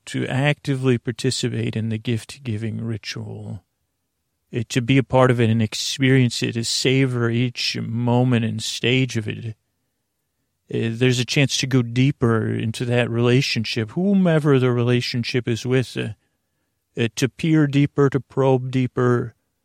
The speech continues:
to journey deeper, Gene. Uh, to take another level for, for the giver or the receiver, but it's also a wrought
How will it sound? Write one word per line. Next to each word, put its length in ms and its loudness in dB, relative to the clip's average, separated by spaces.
to 160 -4
journey 500 4
deeper, 500 -6
Gene. 560 -8
Uh, 360 0
to 120 0
take 260 2
another 680 2
level 640 2
for, 280 -6
for 160 -2
the 100 2
giver 320 2
or 340 6
the 80 2
receiver, 380 0
but 140 2
it's 140 -4
also 340 2
a 80 2
wrought 360 2